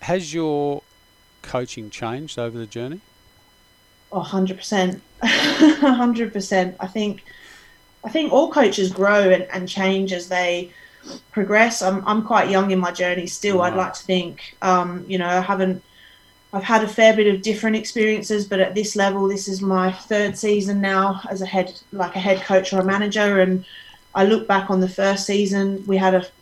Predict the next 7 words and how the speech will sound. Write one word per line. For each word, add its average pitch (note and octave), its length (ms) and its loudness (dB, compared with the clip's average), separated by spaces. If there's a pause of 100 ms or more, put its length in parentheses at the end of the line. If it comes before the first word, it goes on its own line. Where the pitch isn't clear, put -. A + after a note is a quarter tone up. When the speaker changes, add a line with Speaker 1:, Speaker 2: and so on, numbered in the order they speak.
Speaker 2:
like, F#3 240 -6
a F#3+ 40 0
load F#3+ 280 4
of F#3 80 -2
success. F#3+ 800 -2 (440)
Um, F#3 520 2 (360)
but - 340 2